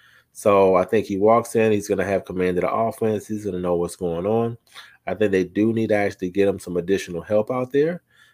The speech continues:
but I love the infrastructure that they have. I think he needs one more receiver and possibly an upgrade at tight end. And if he can get those things, I think he's set up to be successful. Now it's just a matter of him executing and operating with consistency.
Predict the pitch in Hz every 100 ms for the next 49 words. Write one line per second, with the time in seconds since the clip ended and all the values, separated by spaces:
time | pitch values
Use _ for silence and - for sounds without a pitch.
0 | _ - 98 95 101 107 117 120 110 107
1 | 113 107 - 101 98 101 92 85 85 90
2 | - - 87 - 90 101 92 87 95 107
3 | 117 120 107 98 - 113 113 113 117 117
4 | - 90 - 104 - 98 92 85 101 104
5 | 104 92 87 - 95 101 131 165 - _
6 | _ _ _ _ 90 85 127 143 131 123
7 | 123 123 120 127 127 110 95 92 113 107
8 | 107 - 117 117 110 - 98 92 - 107
9 | 107 - - 117 - _ _ _ 107 110
10 | 107 - - 104 101 98 92 101 87 90
11 | 92 90 - 98 90 90 90 87 90 90
12 | 85 85 - 80 92 85 - - -